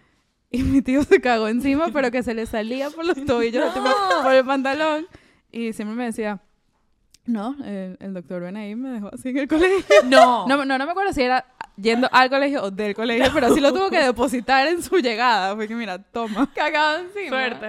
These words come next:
Speaker 1: Ahora tengo que ir a pedir permiso para que esta historia salga a la luz", pero siempre me acuerdo de ese cuento. Pero era muy chiquito.
Speaker 3: Yo no creo que haya ningún problema.
Speaker 2: Yo tampoco creo que haya ningún problema.
Speaker 1: Vamos a ver.
Speaker 2: Él es un señor hecho y derecho.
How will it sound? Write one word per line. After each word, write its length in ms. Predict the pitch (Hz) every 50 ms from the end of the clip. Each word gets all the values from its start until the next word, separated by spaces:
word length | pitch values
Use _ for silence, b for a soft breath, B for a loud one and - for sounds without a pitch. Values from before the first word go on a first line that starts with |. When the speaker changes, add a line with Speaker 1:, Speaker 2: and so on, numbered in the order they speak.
| 214 -
Speaker 1:
Ahora 180 | 190 202 214 220
tengo 140 | 247 262
que 80 | 262 240
ir 80 | 269 254
a 80 | 247 233
pedir 280 | 233 - 208 190 190
permiso 420 | - 220 220 220 233 240 - 262 233
para 200 | 247 - 330 240
que 80 | 233
esta 180 | 214 202 - 214
historia 320 | 214 - 220 214 214 220
salga 240 | 208 214 196 196 202
a 20 |
la 80 | 196 180
luz", 200 | 180 175 175 - -
pero 160 | - - 208
siempre 260 | - - 233 214 214 226
me 100 | 220 185
acuerdo 220 | 165 170 170 175
de 60 | 180 175
ese 120 | 175 170
cuento. 240 | 165 160 151 - -
Pero 160 | 180 190 196
era 140 | 196 208 214
muy 320 | 214 220 214 214 202 196
chiquito. 420 | - - 190 - 160 - - 214 - -
Speaker 3:
Yo 100 | 254 269
no 100 | 294 311
creo 140 | 330 330 311
que 100 | 254 202
haya 160 | 196 196 208
ningún 260 | 208 190 180 175 165
problema. 340 | - 170 165 165 175 170 175
Speaker 2:
Yo 100 | 180 175
tampoco 280 | 185 185 180 170 170 170
creo 120 | 170 175
que 60 | 170
haya 120 | 147 139 139
ningún 200 | 135 131 127 120
problema. 200 | 113 107 - -
Speaker 1:
Vamos 140 | 226 208 190
a 40 | 170
ver. 80 | 170
Speaker 2:
Él 60 | 175 190
es 80 | 214 -
un 120 | 226 214
señor 260 | 196 208 202 202 202 196
hecho 180 | 196 196 214
y 20 | 208
derecho. 480 | 180 175 175 156 - - - - -